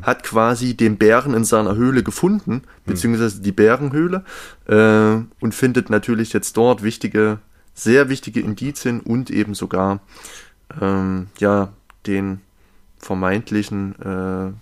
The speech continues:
Speaker 1: Bewohner dieser Wohnung.
Speaker 2: Hm. Ja, der ganze Gang wird auch ästhetisch durch diese roten Türen sehr stark rausgearbeitet, ne? Und jetzt die,
Speaker 1: Ja.
Speaker 2: hier die
Speaker 1: Auch
Speaker 2: Rahmung <laughs> von John Doe.
Speaker 1: Na klar.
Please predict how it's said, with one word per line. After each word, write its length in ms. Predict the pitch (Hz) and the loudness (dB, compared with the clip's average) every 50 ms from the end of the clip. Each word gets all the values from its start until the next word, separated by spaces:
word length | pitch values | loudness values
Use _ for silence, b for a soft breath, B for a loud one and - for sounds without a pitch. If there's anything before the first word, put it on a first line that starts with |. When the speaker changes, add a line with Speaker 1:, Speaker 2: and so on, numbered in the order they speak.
| _ - | _ 0
Speaker 1:
Bewohner 540 | - 113 101 113 139 202 226 208 139 104 92 - | 0 0 2 2 0 0 2 0 0 -2 -2 -4
dieser 260 | - 104 92 - 92 87 | -6 -6 -4 -4 -8 -8
Wohnung. 380 | 90 - - 95 92 104 107 - _ - | -8 -10 -10 -10 -10 -12 -14 -18 _ -10
Speaker 2:
Hm. 280 | 120 113 101 95 107 131 - - _ b b b b b b b b b b b b b b b b b b b - _ _ _ _ _ _ _ _ _ _ _ _ _ _ _ _ _ - | -8 -6 -6 -6 -8 -10 -16 -20 _ b b b b b b b b b b b b b b b b b b b -20 _ _ _ _ _ _ _ _ _ _ _ _ _ _ _ _ _ 0
Ja, 160 | 139 139 131 | 2 2 2
der 80 | 117 104 | 2 2
ganze 240 | 120 117 - - 98 | 0 0 0 0 0
Gang 180 | 110 120 147 | 0 0 0
wird 140 | 151 139 120 | 0 0 0
auch 140 | 110 110 - | 0 -2 -2
ästhetisch 420 | 110 - - - 131 135 - - | -6 -6 0 0 0 2 2 -2
durch 160 | - 123 113 - | -4 -6 -8 -6
diese 200 | 123 113 107 117 | -6 -4 -4 -4
roten 280 | 98 107 117 - - 101 | -4 -4 -6 -4 -4 -6
Türen 400 | - - - 147 156 131 110 98 | -4 -2 0 2 2 2 2 0
sehr 160 | 95 98 95 | -2 -2 -4
stark 320 | - - 104 95 92 - | -4 -4 -4 -4 -4 -2
rausgearbeitet, 800 | 95 101 - - - 87 - 82 82 80 82 - 113 117 113 - | -4 -2 -2 -4 -6 -6 -6 -4 -4 -4 -6 -6 -8 -10 -10 -8
ne? 180 | - 90 107 120 - _ _ - - | -8 -8 -8 -8 -10 _ _ -18 -12
Und 120 | 95 87 | -8 -6
jetzt 360 | 95 95 - - - - - - | -6 -4 -4 -6 -8 -8 -2 2
die, 60 | 110 | 2
Speaker 1:
Ja. 400 | 104 101 101 98 95 98 107 120 | 4 4 4 2 2 2 0 0
Speaker 2:
hier 120 | 98 107 101 | -2 -4 -4
die 140 | 98 98 | -4 -2
Speaker 1:
Auch 60 | - 95 | 0 2
Speaker 2:
Rahmung 420 | 90 98 104 107 104 101 107 107 | 2 4 4 2 0 0 -2 -4
<laughs> 580 | - - - 554 220 - - - 180 - - 156 | -4 -4 -2 0 0 0 0 -2 -2 -2 -2 -4
von 200 | - - - 110 | -4 -4 -6 -4
John 220 | - - 202 104 92 | -4 -4 -4 -4 -4
Doe. 260 | 98 101 110 123 139 151 131 | -4 -4 -4 -4 -2 -2 0
Speaker 1:
Na 120 | 123 120 | 0 0
klar. 420 | - 147 131 113 104 104 104 104 | 0 0 2 2 2 2 2 -2